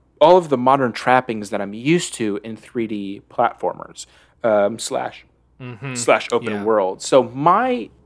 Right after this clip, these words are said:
Speaker 1: gripes with this game are going to have to be tempered by, um, an extremely, um, liberal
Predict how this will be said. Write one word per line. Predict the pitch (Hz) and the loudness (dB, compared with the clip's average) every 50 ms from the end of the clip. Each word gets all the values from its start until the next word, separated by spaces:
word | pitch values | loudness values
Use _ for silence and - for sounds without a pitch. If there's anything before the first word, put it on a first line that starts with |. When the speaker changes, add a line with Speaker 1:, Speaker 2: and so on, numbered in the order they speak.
| _ _ _ _ _ _ - | _ _ _ _ _ _ -14
Speaker 1:
gripes | - 135 131 139 147 151 151 147 - - - | -8 -2 2 4 4 4 2 0 -8 -16 -10
with | 117 131 127 - | -8 -8 -8 -4
this | - 127 117 - - | -4 -4 -4 -4 -8
game | - - 123 120 113 110 107 104 101 117 _ _ _ _ _ _ _ _ _ _ - | -6 -6 -4 -4 -4 -6 -6 -8 -10 -12 _ _ _ _ _ _ _ _ _ _ -4
are | 131 123 | -4 -4
going | 117 - 135 131 131 127 | -2 -2 -2 -2 -2 -4
to | 127 - | -6 -8
have | 120 - 135 135 135 - | -6 0 0 0 0 0
to | - 135 | -4 -14
be | 120 117 107 | -14 -14 -14
tempered | - - - - 165 156 143 - 123 107 95 - | -14 -12 -2 0 0 0 2 2 2 2 2 -2
by, | - 104 98 98 95 101 101 98 98 _ _ _ _ _ _ _ _ _ _ _ _ _ _ _ _ - | -6 -6 -6 -6 -6 -8 -8 -8 -10 _ _ _ _ _ _ _ _ _ _ _ _ _ _ _ _ -4
um, | 120 110 107 101 98 92 92 92 90 _ _ _ _ _ _ _ _ _ _ _ _ _ _ _ _ - | -2 0 0 0 -2 -6 -10 -14 -18 _ _ _ _ _ _ _ _ _ _ _ _ _ _ _ _ -8
an | - 135 | -4 -4
extremely, | 127 131 - - - - 151 165 175 180 180 175 175 160 156 147 139 131 - _ _ - | -4 -4 -4 -8 -6 -4 0 0 0 0 0 -2 -2 -2 -2 -2 -4 -4 -6 _ _ -4
um, | 143 123 123 120 117 113 110 107 107 104 101 98 98 _ _ _ _ _ _ _ _ _ _ _ _ _ _ - | 0 0 2 2 2 0 0 -2 -6 -8 -12 -14 -16 _ _ _ _ _ _ _ _ _ _ _ _ _ _ -6
liberal | 131 120 120 135 165 170 151 135 127 120 117 113 107 107 101 98 95 - | -4 -4 2 4 4 4 4 4 4 6 6 6 4 2 0 -2 -6 -10